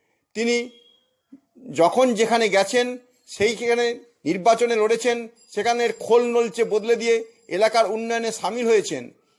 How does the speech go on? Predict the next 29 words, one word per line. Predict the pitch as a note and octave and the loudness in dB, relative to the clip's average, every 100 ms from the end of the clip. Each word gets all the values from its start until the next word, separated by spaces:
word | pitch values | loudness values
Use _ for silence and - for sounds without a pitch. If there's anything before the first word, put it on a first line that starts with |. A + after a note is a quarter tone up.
| _ - | _ -6
এর | G3+ | 2
আগে | G3+ G#3+ A#3+ A#3+ - _ - | 2 2 0 -2 -14 _ -12
তিরিশ | G#3+ B3 | -8 -6
নম্বর | A#3+ A#3+ A#3 G#3+ | -6 -2 -2 2
ওয়ার্ড | A3+ A3 G3 _ _ D#3+ | 2 2 -4 _ _ -10
ও | E3 - | -10 -4
আটান্ন | E3 F#3 B3 B3+ | -4 -2 -4 -2
নম্বর | B3 A#3 A#3 | -4 2 4
ওয়ার্ডকে | A3+ A3+ G3+ A3+ - - _ _ _ _ _ _ _ | 4 2 2 0 0 -10 _ _ _ _ _ _ _
তিনি | G#3 A3 | -8 -6
পরিকল্পিতভাবে | A3 A3+ B3 B3+ B3 B3 A3+ G#3+ A3 | 2 2 4 2 2 0 0 2 0
সাজিয়ে | A3 G#3 G#3+ | -2 -2 -4
তুলেছেন। | A3 G3 - A#2+ G2+ _ _ _ _ | -2 -4 -4 -10 -14 _ _ _ _
তাই | - G3+ B3 B3 _ _ - | 2 2 2 -2 _ _ -2
পৌর | G3 A#3+ B3 | 0 2 2
নিগমের | B3 B3 B3 | 2 2 2
অন্দরে | G#3 A3 A3+ A#3+ A#3 | 2 0 0 2 2
একটি | A#3 B3 A#3 | 0 -6 -2
কথা | A#3 B3 | 0 0
শোনা | A#3 A#3+ | 0 -2
যায়, | G3+ C#3 A2+ _ _ _ | 0 -2 -4 _ _ _
"স্বপন | - F#3+ F#3 B3 | -2 0 2 0
সমাদ্দার | B3 A#3+ A3+ F#3+ G3 E3 | 2 2 2 2 0 2
যেখানে, | G3+ A#3+ A#3+ C#4+ - _ _ | -2 -2 -4 -6 -14 _ _
উন্নয়ন | G#3 A#3 A#3+ A#3+ A3+ | -6 -4 -2 0 0
সেখানে।" | - A#3 G3+ B2 - _ _ _ _ | 0 2 0 -2 -10 _ _ _ _
স্বপনবাবুকে | - F3+ A#3 A#3+ A#3+ A#3+ B3 | -6 -2 -2 0 -2 0 0
এই | F#3+ G3+ | 2 2
ব্যাপারে | A3+ A#3 A#3 | 2 4 2